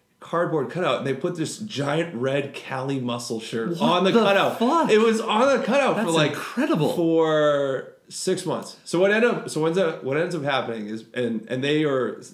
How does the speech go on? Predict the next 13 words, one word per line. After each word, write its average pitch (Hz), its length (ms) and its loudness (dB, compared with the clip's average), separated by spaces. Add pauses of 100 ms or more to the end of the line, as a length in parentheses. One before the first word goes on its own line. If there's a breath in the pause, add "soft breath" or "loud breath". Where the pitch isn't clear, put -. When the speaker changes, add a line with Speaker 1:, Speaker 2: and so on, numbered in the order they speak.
(160)
Speaker 1:
thank 165 240 -2
you 131 80 -6
guys 127 320 0
so 131 100 -6
much, 123 220 -4
Speaker 2:
Yeah. 175 280 -2
Speaker 1:
Ryan 131 300 -2
especially, 123 600 -2
Speaker 2:
Yeah. 120 100 -8 (200 loud breath)
Speaker 1:
Stanford 127 380 -4
Steve. 120 420 -4 (360 loud breath)
Um, 123 500 -2
I, - 100 -10